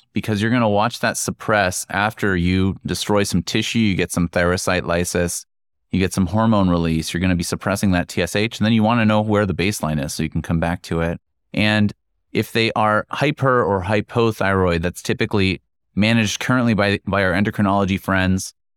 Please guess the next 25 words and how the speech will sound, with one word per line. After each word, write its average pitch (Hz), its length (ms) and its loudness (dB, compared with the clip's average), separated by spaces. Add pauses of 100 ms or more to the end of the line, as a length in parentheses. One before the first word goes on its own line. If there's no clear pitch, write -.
(140)
I 113 80 0
think 117 160 0
it's 107 80 -2
probably 113 280 0
gonna 104 180 2
be 98 140 0
that 92 240 0
way 92 280 2 (520)
for 101 200 0
a 90 80 2
while. 85 440 -2
I 87 100 -2
think 92 160 0
it's - 140 -6
gonna 104 160 4
be 92 140 0
some 95 200 -2
time 92 320 0
before 87 300 -2
I 87 300 2
Rs 85 120 -2
are 85 60 0
necessarily 87 560 -2
comfortable 87 420 -2
managing 87 600 0